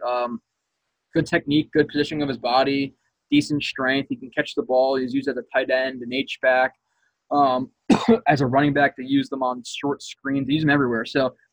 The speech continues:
he's a versatile guy. I'm hoping he makes over Thomas. I just don't see the infatuation with Thomas. I really don't. Um, even, even when he goes head-on-heads with some guys, he, he really bends from, from the waist, where he's not generating a lot of power from his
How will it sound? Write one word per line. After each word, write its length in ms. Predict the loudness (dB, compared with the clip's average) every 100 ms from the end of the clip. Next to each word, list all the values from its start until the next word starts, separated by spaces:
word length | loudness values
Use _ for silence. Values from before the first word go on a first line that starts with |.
| _ 0
he's 120 | 2
a 40 |
versatile 360 | 4 4 2 2
guy. 120 | 2
I'm 100 | 2
hoping 280 | 0 0 2
he 60 | 2
makes 200 | 0 -2
over 140 | -6
Thomas. 360 | -4 -6 -6 -4
I 60 | -6
just 120 | -4
don't 160 | -10
see 100 | -8
the 100 | -10
infatuation 580 | -8 -6 -6 -6 -10 -12
with 80 | -14 -10
Thomas. 220 | -10 -10
I 40 | -10
really 220 | -6 -8
don't. 280 | -6 -8 -10 _ _ _ _ _ -8
Um, 460 | -6 -6 -6 -2
even, 200 | 2 2
even 160 | 2 4
when 100 | 4
he 60 | 4
goes 140 | 2
head-on-heads 480 | 2 2 2 -2 -2
with 120 | -10
some 120 | -8
guys, 240 | -6 -6 -4
he, 220 | -6 -4
he 120 | -8 -4
really 140 | -2 0 0
bends 240 | -2 -2
from, 260 | -14 -14 -20 _ _ _
from 160 | -2 0
the 100 | 0
waist, 380 | 0 0 0 -4
where 100 | -4
he's 80 | -2
not 140 | -2
generating 340 | 0 -2 -2
a 60 | 0
lot 80 | -2
of 80 | -2
power 180 | -2 -2
from 140 | -4 -8
his 160 | -8